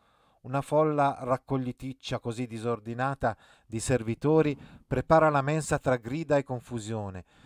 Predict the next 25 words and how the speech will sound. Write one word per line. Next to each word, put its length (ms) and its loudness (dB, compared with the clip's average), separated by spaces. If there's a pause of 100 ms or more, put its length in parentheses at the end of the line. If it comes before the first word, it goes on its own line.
(200)
Si 180 -6
scopa 360 0
il 80 -2
pavimento 560 -2
putri-, 420 -10 (160)
putrido 640 0 (300)
e 100 -6
ogni 200 -2
cosa 280 0
si 160 -4
riempie 380 0
di 80 -6
sudicia 460 -4
polvere. 580 -8 (600)
Corrono 380 0
per 160 -2
le 100 -4
stanze 720 -6
argenti 540 -8
dorati, 580 -2 (400)
coppe 400 0
ricavate 680 -2
da 140 -4
gemme 460 -6
cave, 500 -4